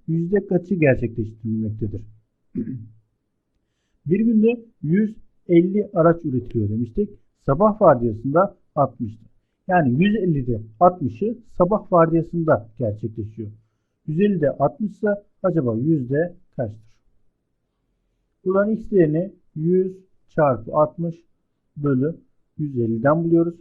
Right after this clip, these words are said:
Değil mi? Doğru orantı. Böldük elliye iki, böldük üç, çarptık. Burada bakın altmışı üçe böldük.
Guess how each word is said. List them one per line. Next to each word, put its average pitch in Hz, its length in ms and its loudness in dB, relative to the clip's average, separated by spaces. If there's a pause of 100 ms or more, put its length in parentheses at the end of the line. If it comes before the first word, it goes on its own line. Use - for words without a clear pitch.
(120)
Değil 180 160 -4
mi? 117 140 -2
Doğru 127 220 2
orantı. 151 500 0 (1800)
Böldük 175 580 2
elliye 147 380 0
iki, 160 420 0
böldük 127 460 -2
üç, 170 300 -4
çarptık. 117 480 -6
Burada 117 240 -4
bakın 113 160 -8
altmışı - 380 -4
üçe 131 260 -4
böldük. 110 300 -6